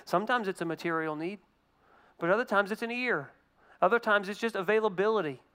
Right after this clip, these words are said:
Sometimes it's a prayer. Sometimes it's your influence in somebody's life and, and they need you. But are, are you somebody who looks past the facade of people and recognizes needs, not just that, but then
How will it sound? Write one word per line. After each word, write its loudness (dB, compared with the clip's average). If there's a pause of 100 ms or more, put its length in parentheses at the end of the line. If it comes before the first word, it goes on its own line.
(180)
Sometimes 0
it's -6
a -2
prayer. -2 (720)
Sometimes 2
it's 0
your 0
influence -2
in -2
somebody's 2
life 2
and, -4
and -4
they 2
need -4
you. -6
But -2
are, 4
are 6
you -2
somebody 2
who -2
looks 2
past 2
the 0
facade 2
of -2
people 0 (240)
and 0
recognizes 2
needs, -6 (180)
not 4
just -4
that, 4 (140)
but -4
then -2